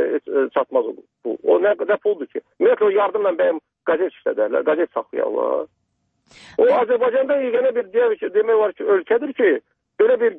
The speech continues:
q-, qeyri-normal, anormal bir vəziyyət yaranıb ki, hakimiyyət, nə bilim, beş manat, üç manat kiməsə verir, yardım edir. Hə, biz axı bilirik ki, hansı mətbu orqanlarına, hansı məbləğdə, hansı tərəflərdən, hansı mənbələrdən verilir,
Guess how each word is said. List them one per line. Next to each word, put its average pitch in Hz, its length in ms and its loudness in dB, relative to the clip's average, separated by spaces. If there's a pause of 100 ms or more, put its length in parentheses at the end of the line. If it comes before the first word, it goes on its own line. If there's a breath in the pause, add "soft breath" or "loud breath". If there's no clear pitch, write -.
q-, 156 160 -2
qeyri-normal, 220 720 2
anormal 202 400 0
bir 190 160 0
vəziyyət 196 340 0
yaranıb 185 320 0
ki, 226 140 2 (260)
hakimiyyət, 220 460 0
nə 208 100 0
bilim, 196 160 0
beş 226 220 2
manat, 190 240 0
üç - 160 -14
manat 190 240 2
kiməsə 185 300 0
verir, 185 240 2
yardım 151 340 0
edir. 101 180 -8 (380)
Hə, 165 80 0
biz 277 160 2
axı 247 180 -4
bilirik 262 320 0
ki, 208 200 2 (260)
hansı 226 320 -2
mətbu 208 320 0
orqanlarına, 160 600 -2
hansı 240 320 -2
məbləğdə, 175 480 0 (180)
hansı - 320 0
tərəflərdən, 175 640 0
hansı 220 320 -2
mənbələrdən 185 640 0
verilir, 131 340 -2